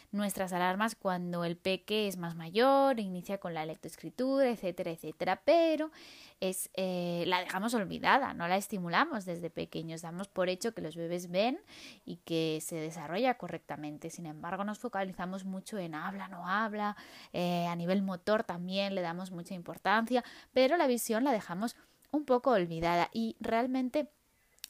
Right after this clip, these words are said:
tiene mucho que ver con, eh, el desarrollo de nuestro peque. Bueno, es cierto que podemos estimular la visión de nuestro peque desde que nace,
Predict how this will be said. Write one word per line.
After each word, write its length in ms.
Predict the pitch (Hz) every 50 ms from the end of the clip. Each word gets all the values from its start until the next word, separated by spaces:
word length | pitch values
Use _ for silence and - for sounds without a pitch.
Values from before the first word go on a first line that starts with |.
| - -
tiene 240 | - 240 240 247 240
mucho 380 | 220 214 233 247 254 - 277 -
que 100 | 254 214
ver 200 | 190 196 202 - - - - - _ _
con, 360 | - 196 190 196 214 220 - - -
eh, 300 | 180 180 170 170 165 165 160
el 100 | 165 160
desarrollo 560 | 165 165 - 180 170 170 175 175 185 214 208
de 100 | 196 175
nuestro 380 | 165 165 - - - 170 165
peque. 280 | - - - - _ - _ _ - - - - - - - - - - - - - - -
Bueno, 260 | 233 247 214 - - - - _ -
es 220 | 359 381 - -
cierto 360 | - 269 254 240 - 269 269
que 120 | - 220 196
podemos 320 | 196 185 185 214 233 233
estimular 480 | 254 - - 233 202 190 190 185 190 196
la 100 | 208 196
visión 360 | 180 180 - - 202 196 202
de 100 | 202 185
nuestro 400 | 175 170 175 - - 196 185 -
peque 240 | 185 185 180 226 220
desde 460 | 220 202 202 196 - - 247 262 -
que 240 | - - 190 180 170
nace, 720 | 170 175 202 233 269 254 - - - - 185 165 165 -